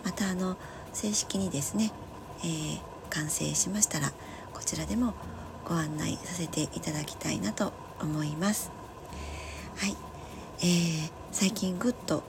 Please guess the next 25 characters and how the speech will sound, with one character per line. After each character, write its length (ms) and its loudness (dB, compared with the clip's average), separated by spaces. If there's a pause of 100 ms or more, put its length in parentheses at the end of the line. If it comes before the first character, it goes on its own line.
寒 300 0
く 140 -2
な 100 2
っ 20 0
て 140 -2
き 120 0
ま 140 2
し 60 6
た 120 0
ね。 220 6 (600)
皆 140 2
さ 180 2
ん 100 -2
ど 120 0
う 40 2
ぞ 180 2 (480)
暖 340 -2
か 120 0
く 160 -2
し 80 6
て 200 6 (560)
お 40 6
過 140 6
ご 60 2
し 260 6